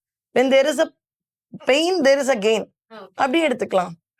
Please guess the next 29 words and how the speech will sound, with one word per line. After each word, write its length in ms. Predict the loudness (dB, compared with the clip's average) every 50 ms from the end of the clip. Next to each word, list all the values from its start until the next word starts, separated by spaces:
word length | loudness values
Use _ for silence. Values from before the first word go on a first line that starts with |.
| _ _ _ _ -6
அப்ப 180 | -4 -4 -4
எந்த 460 | -2 -2 0 0 0 0 2 2 2 2
மாதிரி 380 | 2 2 0 0 0 -2 -2
வேணாலும் 440 | -2 -2 -2 -2 -2 -2 -2 -2 -2
எடுத்துக்க 540 | -2 -2 -4 -6 -8 -10 -6 -4 -4 -4 -4
கூடிய 400 | -4 -4 -4 -2 -2 -2 -2 -4
சுதந்திரமானது 920 | -4 -4 -4 -2 0 0 0 0 0 0 0 0 0 0 0 0 -2 -2 -2
தான் 140 | -2 -2
நம்முடைய 320 | -2 -2 -4 -2 -2 -2 -2
ஆன்மீகம். 380 | -2 -2 -2 -4 -6 -8 -12 _ _ -18 -18 _ _ _ _ _ _ _ -4
ஏன் 180 | -2 0 0
இந்த 140 | 0 0 0
நாள் 220 | 2 2 0 -2 0
போல 280 | -2 -2 -2 -2 -6 _ _
இது 180 | -4 -4 -2 0
கிடையாது, 460 | 0 0 2 2 0 0 -2 -6 _ _ _
டைம் 220 | -2 0 0 2 2
இருக்கா 280 | 0 0 0 0 0 0
போ, 140 | -2 -4 -14 -16 -18 -20 _ _ _ _ _ _ _ _ _ _ -6
உள்ளுக்குள்ளேயே 540 | -2 0 0 2 2 2 0 2 4 4 4 4
யோசிக்கிறியா 540 | 2 0 -2 -2 -4 -6 -2 0 0 0 2
கடவுளை 440 | 2 0 0 2 2 0 2 2 0
யோசி, 240 | 0 -2 -2 -6 -10 -12 -16 -20 _ _ -2
வெளியில 200 | 0 2 2 4
வந்து 240 | 2 2 2 2
யோசிக்கிறியா 460 | 2 2 2 0 -4 -2 0 2 2 2
யோசி, 340 | 2 0 0 -2 -4 -8 -12 -14 _ _
காலையிலயா 580 | -2 0 0 2 2 2 0 2 2 0 0 0 0 0
ஓகே, 300 | -2 -2 -4 -4 -8